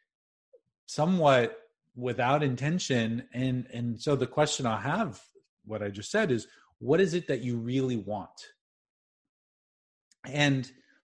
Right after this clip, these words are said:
most of the time, the answer is, "Well, well, I do want to be a leader." There are certainly those that have the realization, and it takes some vulnerability, some self-awareness to say, "You know what? That's actually not what I want.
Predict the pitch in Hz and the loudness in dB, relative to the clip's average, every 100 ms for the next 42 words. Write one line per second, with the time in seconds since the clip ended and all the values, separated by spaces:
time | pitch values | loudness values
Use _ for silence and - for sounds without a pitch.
0 | - 170 196 247 220 - 123 139 131 - | -2 0 2 4 4 6 4 4 4 4
1 | 151 - 135 127 127 143 139 - - 156 | 4 2 2 4 2 2 -2 -8 -8 -6
2 | 143 147 123 202 151 143 135 139 127 143 | -2 -2 0 2 4 4 6 6 6 4
3 | 113 - - - - 147 175 - 185 196 | 2 -6 -18 -20 -4 2 2 4 4 4
4 | 190 185 143 139 143 156 - 131 131 135 | 4 4 6 8 6 4 -4 2 4 4
5 | 139 - _ - 135 139 147 147 151 147 | 2 -6 _ -6 -2 -2 0 2 4 4
6 | 120 113 110 139 139 165 _ _ _ _ | 2 0 0 -2 -2 -4 _ _ _ _
7 | 175 196 - 165 - 190 143 143 160 139 | -4 -2 0 0 0 0 2 2 2 4
8 | 127 123 131 151 - _ - 123 113 139 | 4 6 4 4 -2 _ -6 -6 0 0
9 | 135 165 135 123 - - 127 131 135 151 | 2 4 2 2 -2 0 2 4 4 6
10 | 196 - - 143 143 - 147 143 151 135 | 4 0 2 2 2 0 -2 0 -2 0
11 | 123 139 127 117 110 107 139 98 95 | 2 0 0 0 0 2 0 0 -6